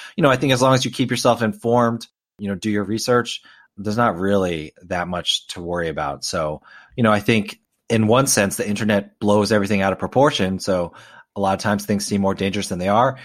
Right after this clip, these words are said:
In another sense, the internet is our friend and can help us to make sure, you know, we kinda steer clear of areas that might be more problematic, especially, you know, when countries are going through political turmoil, uh, like Hong Kong right now. Just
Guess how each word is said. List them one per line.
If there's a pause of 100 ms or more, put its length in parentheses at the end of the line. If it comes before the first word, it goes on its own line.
(160)
In
another
sense,
the
internet
is
our
friend
and
can
help
us
to
make
sure,
you
know,
we
kinda
steer
clear (260)
of (140)
areas
that
might
be
more
problematic,
especially,
you
know,
when (300)
countries
are
going
through
political
turmoil, (300)
uh,
like
Hong
Kong
right
now.
Just